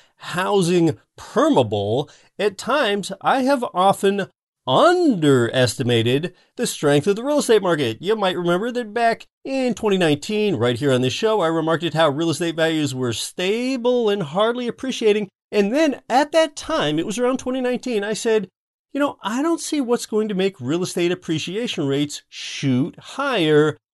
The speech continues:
Well, then something happened that no one could foresee, the pandemic, the great black swan event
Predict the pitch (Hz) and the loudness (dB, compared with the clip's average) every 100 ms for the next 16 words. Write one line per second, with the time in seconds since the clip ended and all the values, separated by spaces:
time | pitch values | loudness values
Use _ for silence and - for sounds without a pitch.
0 | _ _ _ - 208 110 92 117 98 - | _ _ _ -6 -2 0 -2 -6 -6 -6
1 | 113 120 127 117 123 123 131 147 185 254 | -4 -2 0 0 -2 -6 -4 -2 0 0
2 | 277 254 208 214 208 170 - 202 - 208 | 2 0 2 2 2 -4 2 2 4 0
3 | 196 - 139 139 131 _ _ - 143 127 | 2 0 0 0 -2 _ _ 0 0 0
4 | - 156 131 120 135 110 101 - - 135 | -4 -2 -2 -2 -2 -2 -4 -10 -4 -2
5 | 110 117 170 254 247 147 190 196 190 - | -2 0 2 2 -2 0 2 0 -4 -4
6 | 175 180 170 170 147 135 165 101 104 113 | 0 2 0 0 -4 0 0 0 -2 -4